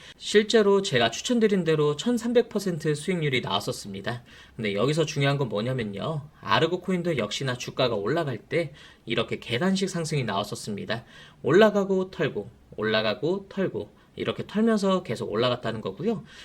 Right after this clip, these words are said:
그래서 이런 털리는 자리들을 여러분들이 잘 견디셔야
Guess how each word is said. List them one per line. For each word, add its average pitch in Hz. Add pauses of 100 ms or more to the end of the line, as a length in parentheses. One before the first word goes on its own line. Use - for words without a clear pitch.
(140)
그래서 143
이런 202
털리는 277
자리들을 131
여러분들이 147
잘 -
견디셔야 139